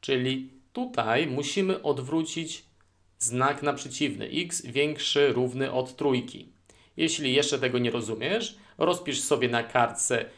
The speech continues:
jedną drugą do trzeciej oraz jedną drugą na przykład do piątej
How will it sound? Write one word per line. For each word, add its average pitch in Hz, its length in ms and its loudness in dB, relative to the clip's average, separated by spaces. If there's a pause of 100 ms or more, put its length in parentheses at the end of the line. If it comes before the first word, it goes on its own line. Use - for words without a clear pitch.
jedną 143 340 2
drugą 127 320 0
do 110 100 2
trzeciej 123 640 0
oraz - 340 -2
jedną 131 360 2
drugą 127 440 2
na 110 80 -2
przykład 104 320 -4
do 123 100 2
piątej 139 720 0